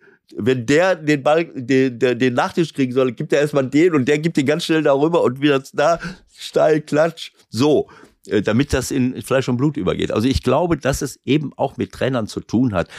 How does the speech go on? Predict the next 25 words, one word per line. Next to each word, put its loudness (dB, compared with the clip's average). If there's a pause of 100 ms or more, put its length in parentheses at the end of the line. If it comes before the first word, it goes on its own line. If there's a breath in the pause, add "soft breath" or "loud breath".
(160 loud breath)
mit -4
der 2
Philosophie, -2
die 2
ich -6
vorgebe, -4 (260 loud breath)
mit -2
der, 2 (200 loud breath)
mit -2
der 2
Persönlichkeit, 0
die -8
ich -8
habe. -4 (180 loud breath)
Christian -2
ist -2
jetzt -2
auch -4
nicht -2
mehr, 0 (340 loud breath)
äh, 4
die -4
fünfunddreißig -2
Jahre -2
alt. -4